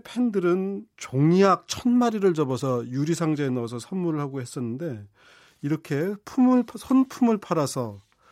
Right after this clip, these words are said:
하는 선물들보다는 돈을 모아서, 그것도 적은 돈이 아닌 그런 정도의 규모로 선물하는 거를 조공이라고 한다네요.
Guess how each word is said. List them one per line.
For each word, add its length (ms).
하는 260
선물들보다는 920
돈을 460
모아서, 600
그것도 440
적은 400
돈이 220
아닌 360
그런 340
정도의 320
규모로 340
선물하는 540
거를 300
조공이라고 760
한다네요. 460